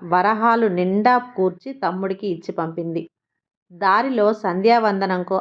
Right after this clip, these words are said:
ఆగినప్పుడు అదెవరో తీసుకెళ్లారు.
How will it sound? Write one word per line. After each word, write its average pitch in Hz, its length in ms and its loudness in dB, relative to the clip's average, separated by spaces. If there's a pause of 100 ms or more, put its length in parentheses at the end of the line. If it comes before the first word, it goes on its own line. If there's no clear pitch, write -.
ఆగినప్పుడు 180 720 -4 (400)
అదెవరో 208 480 0
తీసుకెళ్లారు. 170 800 -4